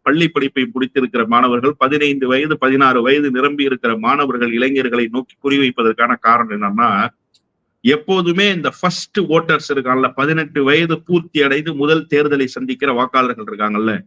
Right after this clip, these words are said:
அவங்களுடைய மனநிலை என்னன்னா, இந்த ஊடகங்கள் சொல்லி இருக்கிற கருத்து, இந்த சமூக ஊடகங்களில் வருகிற செய்திகள் எல்லாம்,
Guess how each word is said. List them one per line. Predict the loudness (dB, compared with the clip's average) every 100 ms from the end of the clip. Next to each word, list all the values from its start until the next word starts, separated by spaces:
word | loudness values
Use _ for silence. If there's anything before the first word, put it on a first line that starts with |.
| _ _ _ 0 2
அவங்களுடைய | 4 2 2 0 0
மனநிலை | 0 0 0 0
என்னன்னா, | 0 0 2 2 2 2 -2 -6
இந்த | -2 0
ஊடகங்கள் | 2 2 0 -2 0 2 0 -4 _ _ _ _ -6
சொல்லி | 0 2 4
இருக்கிற | 2 0 -4
கருத்து, | -2 0 0 0 -2
இந்த | -2
சமூக | -2 -2 -2 0 2
ஊடகங்களில் | 2 2 2 0 0 0
வருகிற | 0 0 -2 -4
செய்திகள் | -4 -2 0 0
எல்லாம், | 2 0 0